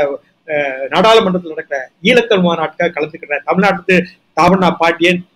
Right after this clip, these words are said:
கம்யூனிஸ்ட், டி ராஜா நாடாளுமன்ற உறுப்பினர், ஜி ராமகிருஷ்ணன் கம்யூனிஸ்ட்ல இருந்து வராங்க, அது போக திருமாவளவன், அஹ்,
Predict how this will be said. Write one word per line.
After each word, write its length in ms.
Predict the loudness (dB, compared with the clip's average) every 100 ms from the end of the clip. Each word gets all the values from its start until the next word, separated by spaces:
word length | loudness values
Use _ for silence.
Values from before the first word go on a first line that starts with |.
| _ _ _
கம்யூனிஸ்ட், 400 | 0 2 0 -4 -2
டி 120 | 2
ராஜா 300 | 2 2 0
நாடாளுமன்ற 520 | 0 0 0 0 -2 -4
உறுப்பினர், 400 | -6 -4 -4 -4 _ _ _ _
ஜி 100 | 4
ராமகிருஷ்ணன் 540 | 4 2 0 -4 -8
கம்யூனிஸ்ட்ல 400 | -8 -6 -10 -12
இருந்து 200 | -10 -8
வராங்க, 260 | -6 -8 -4 -4 -4 _
அது 140 | -10 -2
போக 220 | 0 0
திருமாவளவன், 720 | -2 0 2 2 2 -2 -4 -6 -8 _ _
அஹ், 1080 | -8 -4 -4 -4 -4 -2 -2 -2 -2 -2 -4